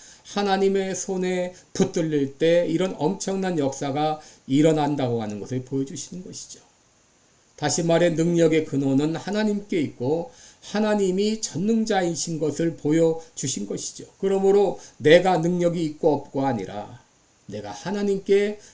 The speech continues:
붙들려 있는가, 이것이 중요한 것이죠. 모세는 이것을 알아야 했습니다.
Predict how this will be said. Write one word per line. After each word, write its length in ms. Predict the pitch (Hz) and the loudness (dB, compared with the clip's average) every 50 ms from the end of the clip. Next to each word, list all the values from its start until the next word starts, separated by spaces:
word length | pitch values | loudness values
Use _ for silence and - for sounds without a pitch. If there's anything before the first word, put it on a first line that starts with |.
| _ - | _ 2
붙들려 520 | - 220 226 - - 233 214 208 208 202 190 | 2 2 2 4 0 0 2 2 2 2 2
있는가, 680 | 170 143 135 127 131 131 117 117 107 92 87 - - - | 2 2 0 0 0 -2 -4 -4 -6 -8 -8 -12 -14 -10
이것이 320 | 143 147 160 - - - | -8 -6 -6 -6 -6 -8
중요한 380 | - - 147 151 160 165 165 175 | -10 -10 -10 -8 -8 -10 -10 -12
것이죠. 360 | 160 131 - - - - - _ _ _ _ _ _ _ _ _ _ _ _ _ _ _ _ _ _ _ _ _ _ _ _ _ _ _ _ - _ _ _ _ _ _ _ _ - | -12 -12 -14 -14 -16 -20 -20 _ _ _ _ _ _ _ _ _ _ _ _ _ _ _ _ _ _ _ _ _ _ _ _ _ _ _ _ -20 _ _ _ _ _ _ _ _ -12
모세는 440 | 123 107 - - 113 107 101 101 | -12 -10 -8 -8 -8 -8 -8 -10
이것을 380 | 107 104 92 - - 101 95 - - _ _ _ _ _ _ _ | -12 -12 -14 -14 -14 -14 -14 -16 -20 _ _ _ _ _ _ _
알아야 300 | - 98 95 90 95 107 | -16 -14 -12 -12 -12 -12
했습니다. 420 | 107 101 - - - - - - | -14 -14 -16 -16 -18 -20 -20 -20